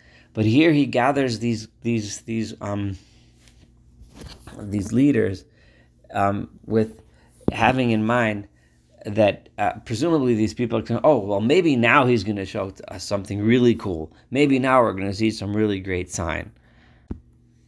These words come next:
So,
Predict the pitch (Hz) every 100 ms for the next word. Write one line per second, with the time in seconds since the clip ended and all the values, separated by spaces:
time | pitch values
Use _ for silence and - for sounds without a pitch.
0 | _ _ _ _ _ _ _ _ _ _
1 | _ _ _ _ _ _ _ _ _ _
2 | _ _ _ _ _ _ _ _ _ _
3 | _ _ _ - - - 151 123 117